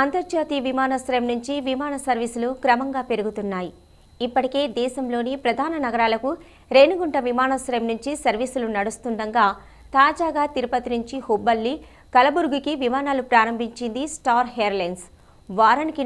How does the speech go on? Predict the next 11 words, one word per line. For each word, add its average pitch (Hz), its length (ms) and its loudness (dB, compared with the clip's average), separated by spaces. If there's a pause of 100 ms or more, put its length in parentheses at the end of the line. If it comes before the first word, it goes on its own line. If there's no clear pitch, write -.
(100)
నాలుగు 240 300 2
రోజులు 240 260 -2 (220)
ఈ 247 100 -4
విమాన 262 240 -2 (140)
సర్వీసులు 220 420 -4 (440)
నడవనున్నట్టు 285 600 2 (100)
చెప్పారు. 185 380 -6 (880)
శ్రీకాళహస్తి 330 800 2
నియోజకవర్గంలో 262 840 0 (100)
ఉన్న 240 140 0 (320)
రేణిగుంట 262 440 0